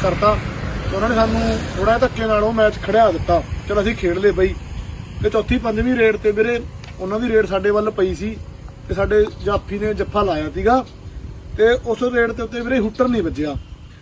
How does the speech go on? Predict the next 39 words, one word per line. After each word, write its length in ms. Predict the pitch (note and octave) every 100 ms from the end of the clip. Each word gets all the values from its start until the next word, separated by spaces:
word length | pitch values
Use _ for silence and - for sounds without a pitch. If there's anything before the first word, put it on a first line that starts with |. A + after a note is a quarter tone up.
| - -
ਤੇ 80 | G#3
ਅਸੀਂ, 140 | G3
ਅਸੀਂ 180 | G#3 A3
ਨੇ 240 | A#3 A#3 A#3 - G#3
ਰੈਫਰੀ 240 | G#3 A3
ਨੂੰ 100 | A3+
ਆਖਿਆ, 180 | - F#3
"ਬਾਈ 160 | A3
ਇੱਕ 140 | B3+ A#3
ਵਾਰੀ 120 | A#3
ਟਾਈਮ 260 | A#3 G#3+ G3+
ਚੈੱਕ 180 | G3+
ਕਰ 160 | G#3 F3+
ਲਓ 120 | F3+
ਵੀ 100 | A3
ਜ਼ਿਆਦਾ 300 | G3+ F#3+ G#3
ਹੋ 140 | F#3+ E3
ਗਿਆ, 280 | G#3 C4 - - - - -
ਵੀ 60 |
ਤੁਸੀਂ 200 | G#3 G#3
ਇੱਕ 100 | G#3+
ਵਾਰ 280 | G#3+ A3 A3+ - -
ਚੈੱਕ 140 | G#3
ਕਰ 160 | G#3 E3
ਲਓ।" 240 | D#3 D3+ - - - -
ਅਸੀਂ 120 | G#3
ਅਪੀਲ 260 | G#3 A3 A3
ਕੀਤੀ 300 | F#3 - F3
ਸੀ 100 | F3+
ਬਾਈ 200 | E3+ E3+
ਨੂੰ 160 | E3 C#3+ - - - -
ਤੇ 60 | G#3+
ਉਹਨਾਂ 200 | G#3 A#3+
ਨੇ 60 | A#3+
ਸਾਨੂੰ 240 | A#3 A#3
ਪੁੱਠਾ 320 | G#3 - G3
ਸਿੱਧਾ 240 | F3+ G3 A#3
ਬੋਲਿਆ 320 | A3 G#3+ G#3+
ਗਿਆ 300 | G#3+ G#3+